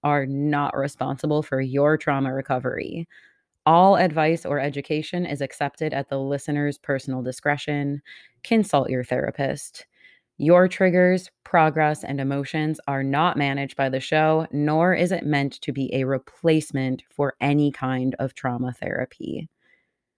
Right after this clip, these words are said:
But I'm really fucking glad you're here. We all are. Because we are not damaged, doomed, or dead yet. But if you're ready to start living a life that you actually want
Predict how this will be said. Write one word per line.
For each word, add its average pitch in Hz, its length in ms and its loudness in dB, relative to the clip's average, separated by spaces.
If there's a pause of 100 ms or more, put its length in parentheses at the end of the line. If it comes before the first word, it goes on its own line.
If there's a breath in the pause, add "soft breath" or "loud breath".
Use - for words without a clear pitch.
(160)
But 147 120 2
I'm 143 140 2
really 156 180 2
fucking 151 340 -2
glad 127 260 -2
you're - 80 -6
here. 156 480 -10 (400)
We 147 180 4
all 131 340 2
are. - 360 -4 (560)
Because 135 600 0
we 135 300 2
are 156 140 4
not 143 260 -2
damaged, 160 640 -4 (100)
doomed, 143 520 2
or 131 140 -4
dead 131 340 -4
yet. - 340 -4 (880 soft breath)
But 147 100 4
if 147 120 4
you're 170 120 6
ready 156 220 6
to 165 100 2
start 170 280 0
living 147 340 2
a 151 80 0
life 143 400 -2
that 147 160 -2
you 139 100 0
actually 139 360 -4
want 151 720 -8